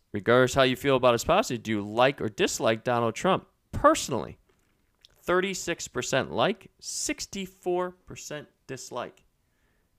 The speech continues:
Okay, that's not the approval rating. This is just like him as a person. Sixty-four percent disapproval.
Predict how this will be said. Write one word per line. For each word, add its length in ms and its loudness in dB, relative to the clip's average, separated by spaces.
Okay, 80 0
that's 160 -2
not 120 -2
the 60 -2
approval 400 0
rating. 320 0
This 140 -12
is 40 -16
just 200 -8
like 280 -4
him 120 -8
as 100 -10
a 60 -12
person. 400 -8
Sixty-four 760 -6
percent 380 -8
disapproval. 640 -6